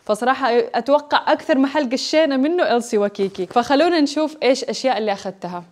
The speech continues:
طبعا اللي يعرفني يعرف إنه أنا أموت بالجاكيتات الجينز، فعندي أسود وعندي ال-،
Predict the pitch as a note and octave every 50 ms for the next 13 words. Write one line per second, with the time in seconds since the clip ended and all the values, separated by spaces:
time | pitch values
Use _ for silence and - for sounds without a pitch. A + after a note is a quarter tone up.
0 | _ - A#3+ A#3+ A#3+ G#3 G3+ A#3 B3 - D4 C#4+ C#4+ C4 A#3+ B3 C4 C#4 C#4 -
1 | C4 B3 B3 B3 A#3 B3 B3 A#3 A#3 A3+ A3+ A3+ - A3 G#3+ A3 A3 G#3+ - -
2 | B3+ B3+ C4 - - A3+ A3+ A3+ B3 B3+ B3+ B3+ B3+ B3+ - F3+ G#3 A#3 B3 -
3 | - G#3+ F#3 G#3 G3 - A3+ G#3+ A#3+ A#3+ A#3 A3+ A3+ - F#3+ F3 E3+ G#3 A3+ A#3+
4 | B3 C4+ C#4+ C#4+ C#4 C#4+ - - - - G#3+ G#3 G3+ G3 - - - - A3+ B3+
5 | B3+ A3 A#3 - - D4+ D4 - - - - C4+ C4+ C4+ C4 C4 C4 C4 C4 G#3
6 | G3 G3+ G3+ A3+ A#3+ B3 A3 F#3+ G3+ G#3 G3+ F#3+ G3 G3 G3 G3 F#3+